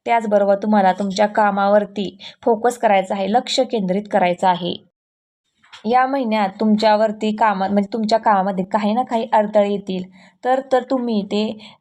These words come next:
तुमच्या रागावरती नियंत्रण, कंट्रोल ठेवून तुम्हाला कामाच्या ठिकाणी तुमचा मान, सन्मान, दर्जा टिकवून ठेवायचा आहे.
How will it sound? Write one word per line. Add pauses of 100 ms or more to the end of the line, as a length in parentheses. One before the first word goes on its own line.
तुमच्या
रागावरती
नियंत्रण,
कंट्रोल
ठेवून
तुम्हाला
कामाच्या
ठिकाणी (320)
तुमचा
मान,
सन्मान,
दर्जा
टिकवून
ठेवायचा
आहे.